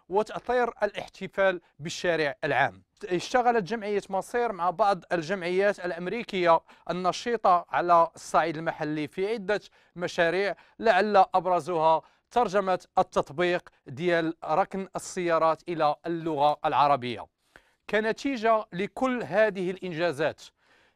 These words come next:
تم تكريم رئيس جمعية مصير بالبرلمان المحلي، ووضع جمعية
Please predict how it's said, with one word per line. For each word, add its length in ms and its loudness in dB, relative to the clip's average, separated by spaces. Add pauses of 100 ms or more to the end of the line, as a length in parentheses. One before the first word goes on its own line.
(120)
تم 260 0
تكريم 540 -6
رئيس 320 -2
جمعية 460 -2
مصير 500 -2
بالبرلمان 840 -2
المحلي، 680 -6 (500)
ووضع 500 2
جمعية 440 -2